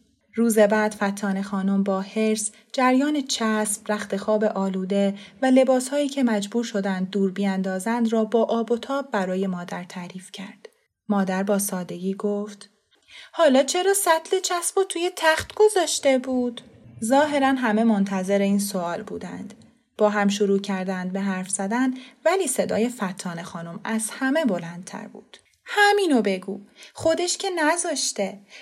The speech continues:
باید دید اون روز کی تو اتاق خسرو بوده.»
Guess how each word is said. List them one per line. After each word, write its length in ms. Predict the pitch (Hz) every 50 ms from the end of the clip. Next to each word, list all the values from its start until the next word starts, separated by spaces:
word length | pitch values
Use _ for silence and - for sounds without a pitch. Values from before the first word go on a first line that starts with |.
| - _
باید 360 | - 277 262 247 247 269 269 269
دید 200 | 320 349 349 -
اون 220 | 269 285 247 226
روز 360 | 233 254 262 277 277 269 -
کی 140 | - - 494 -
تو 120 | - - 196
اتاق 380 | 190 196 - 208 185 180 185
خسرو 520 | 196 - - 190 190 - - - 185 180 175
بوده.» 400 | 175 175 185 - 208 208 -